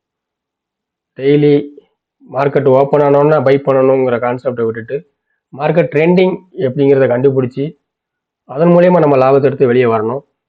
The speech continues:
எங்களோட முக்கியமான நோக்கமும் இதுதான். யாருமே லாஸ் ஆகக்கூடாது அப்படிங்கிற ஒரு கான்செப்ட்ல தான் இந்த வீடியோ நான் <clears throat> சொல்லியிருக்கேன்.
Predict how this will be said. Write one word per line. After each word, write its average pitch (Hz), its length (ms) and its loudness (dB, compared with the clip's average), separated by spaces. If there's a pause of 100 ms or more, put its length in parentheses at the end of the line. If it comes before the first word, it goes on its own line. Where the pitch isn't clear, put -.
(2000)
எங்களோட 151 360 0
முக்கியமான 151 480 0
நோக்கமும் 135 400 0
இதுதான். 117 320 -4 (960)
யாருமே 131 380 -2
லாஸ் 139 300 0
ஆகக்கூடாது 143 680 0 (340)
அப்படிங்கிற 127 380 -8
ஒரு 117 180 -6 (1000)
கான்செப்ட்ல 127 480 -6
தான் 123 120 -2
இந்த 113 120 -2
வீடியோ 117 200 -2
நான் 104 240 -6 (480)
<clears throat> - 320 -12 (180)
சொல்லியிருக்கேன். 117 480 -8